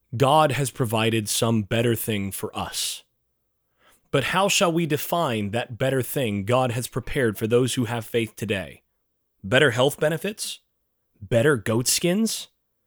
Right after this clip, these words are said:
Better financial arrangements? Better times of ease and prosperity? Better old age benefits?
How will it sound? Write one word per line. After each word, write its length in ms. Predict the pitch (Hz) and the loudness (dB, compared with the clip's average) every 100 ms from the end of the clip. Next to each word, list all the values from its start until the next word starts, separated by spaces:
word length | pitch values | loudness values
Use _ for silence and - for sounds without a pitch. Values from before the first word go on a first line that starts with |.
| _ _ _ _ - | _ _ _ _ -6
Better 280 | 120 175 185 | 2 4 2
financial 600 | - 175 170 175 - 190 | 0 0 2 2 2 0
arrangements? 720 | 185 185 185 196 208 - - _ _ - - | 0 0 -2 -6 -8 -10 -12 _ _ -20 -14
Better 320 | - 117 156 175 | -2 4 4 4
times 540 | - 147 151 160 143 | 2 2 2 4 2
of 100 | 120 | 0
ease 540 | 143 147 143 147 147 127 | -2 0 2 2 2 2
and 140 | 127 | -2
prosperity? 800 | - 131 - 147 135 139 139 143 _ _ _ _ - | 0 0 0 0 0 0 -4 -10 _ _ _ _ -4
Better 320 | 117 156 160 | 2 4 4
old 320 | 127 156 156 | 4 6 6
age 300 | 147 151 131 | 6 4 2
benefits? 720 | 151 151 - 170 165 - - | 0 0 0 -4 -2 -6 -6